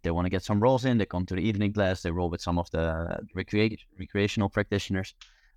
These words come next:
uh, so they get some more rolls in, um, or they do specific rounds. Um, but yeah, I, I really like specific rounds. I think that's the, the best way to learn, because you make the,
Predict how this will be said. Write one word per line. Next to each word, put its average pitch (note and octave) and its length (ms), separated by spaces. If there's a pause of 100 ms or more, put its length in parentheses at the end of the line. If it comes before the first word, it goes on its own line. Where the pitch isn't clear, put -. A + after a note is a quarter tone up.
uh, E2+ 140
so E2+ 120
they F2+ 100
get F2 100
some E2+ 160
more E2+ 180
rolls E2 240
in, D#2 100 (220)
um, D2+ 480
or E2 160 (120)
they E2 80
do D#2+ 100
specific - 460
rounds. D2+ 280 (720)
Um, E2 420 (340)
but G2+ 160
yeah, F#2+ 460
I, G#2+ 40
I - 20
really F#2+ 260
like E2+ 160
specific E2 380
rounds. D#2 200
I F2 60
think E2 160
that's E2 180
the, D#2+ 300
the D#2+ 80
best F2 220
way E2+ 100
to E2+ 140
learn, D#2 200
because D#2+ 280
you F2 80
make E2+ 180
the, D#2+ 320